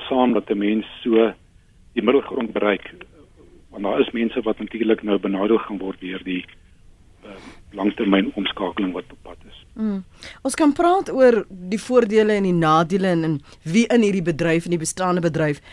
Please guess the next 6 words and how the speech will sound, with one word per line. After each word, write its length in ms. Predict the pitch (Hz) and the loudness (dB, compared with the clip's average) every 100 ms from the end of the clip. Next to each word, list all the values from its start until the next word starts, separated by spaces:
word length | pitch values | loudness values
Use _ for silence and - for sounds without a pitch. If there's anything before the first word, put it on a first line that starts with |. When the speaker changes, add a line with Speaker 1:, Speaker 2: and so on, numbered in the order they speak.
| - | -20
Speaker 2:
daardeur 720 | - 170 170 170 147 170 160 151 _ _ - - _ _ - - | -2 2 4 2 2 2 2 0 _ _ -20 -20 _ _ -12 0
geraak 580 | 202 170 160 175 208 | 2 4 4 4 2
word, 380 | 151 170 165 - | 0 4 4 2
omdat 300 | - 220 214 | 0 4 4
ons 300 | 202 196 185 - - - | 4 2 0 -6 -20 -8
na, 260 | 160 185 | 2 4